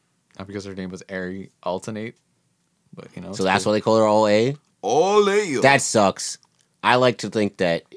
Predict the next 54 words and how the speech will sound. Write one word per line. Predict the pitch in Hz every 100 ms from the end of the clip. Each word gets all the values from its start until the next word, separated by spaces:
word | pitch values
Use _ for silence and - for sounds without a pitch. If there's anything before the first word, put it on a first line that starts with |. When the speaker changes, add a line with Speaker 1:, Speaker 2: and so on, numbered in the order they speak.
| -
Speaker 2:
she | - 101
was | 87
getting | 92 87
all | 82
A's | 82 78
in | 76
Speaker 1:
Bro, | 143
Speaker 2:
school. | 143
Speaker 1:
you |
know | 208 233
how | 160
tight | 151 175 165
it, | 165 -
how | 120 143
tight | 143 147
I | 143
got | 143 143 131
when | 123
I | 135
saw | 139 131
fucking, | 131 127 120 110
um, | 110 110 104 104 110 _ _ _ _ _ _ _ _ -
when | 110
I |
saw | 117 131 113 107 98 _ _ _ _ _ _ _
Aries | 165 170 170 175 170
Splash | - - 139 143 170 208 202 - - _
against | 180 160 165 165
Raul | 190 160 147 156 170 175
Speaker 2:
Raul |
Speaker 1:
Slash? | 90 104 131 165 - 127 143
Speaker 2:
Slash? | 233
Speaker 1:
I | 220
Speaker 2:
Yeah, |
Speaker 1:
was | -
Speaker 2:
I |
was | 143
Speaker 1:
like, | -
Speaker 2:
like, | 110
Speaker 1:
I | 107
was | 113 196 208
Speaker 2:
"Really?" | 196
Speaker 1:
like, | 165
"Y'all, | 170 170 151
y'all, | 151 156 156
y'all | 143 143
couldn't | 160 165 147
put | 151 110
any | 147
more | 151 147
effort, | 151 147 110 104
huh?" | 131
Speaker 2:
Couldn't | 104 95 95 90
just | 85 - -